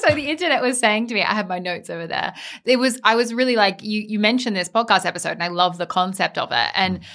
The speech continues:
Speaker 1: even I was like, "Appreciation, gratitude. How do I separate these two, two things in my head?" And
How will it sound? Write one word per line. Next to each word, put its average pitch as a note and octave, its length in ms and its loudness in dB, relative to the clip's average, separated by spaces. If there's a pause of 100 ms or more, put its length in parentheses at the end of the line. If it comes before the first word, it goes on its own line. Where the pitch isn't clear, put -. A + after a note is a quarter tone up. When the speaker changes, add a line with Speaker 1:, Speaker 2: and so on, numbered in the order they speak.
(260)
Speaker 1:
even A3 240 0
I F#3 160 6
was - 140 -4
like, - 200 -18
"Appreciation, C#4 580 -2
gratitude. A#3+ 440 2
How A3 120 -2
do B3+ 80 0
I A3 100 4
separate A3+ 500 0
these A3 220 -4
two, A3 240 -4
two A3+ 240 -4
things G3 280 -2
in F#3+ 100 -4
my F3 160 0
head?" G#3+ 380 2
And G3 260 -4